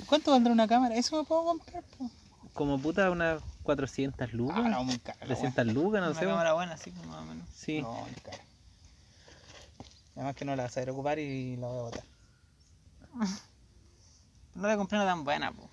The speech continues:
Speaker 3: Compré una
Speaker 2: Claro.
Speaker 3: ahí nomás, po. Pa' aprender.
Speaker 1: Aprender. O sea que la gente que tiene cámaras así bacanes tiene plata.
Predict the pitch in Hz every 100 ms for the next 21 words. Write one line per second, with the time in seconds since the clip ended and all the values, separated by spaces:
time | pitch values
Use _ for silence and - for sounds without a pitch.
0 | - - 147 151 143 120 139 117 - -
1 | - - - - - - 135 135 139 143
2 | - - - - - - - - - -
3 | - - - 104 135 - 135 127 127 120
4 | - - - - - - - - - -
5 | - - - - - - - - - -
6 | 131 156 147 139 151 131 135 135 139 139
7 | 135 143 143 135 131 127 143 135 127 135
8 | 139 127 123 117 139 285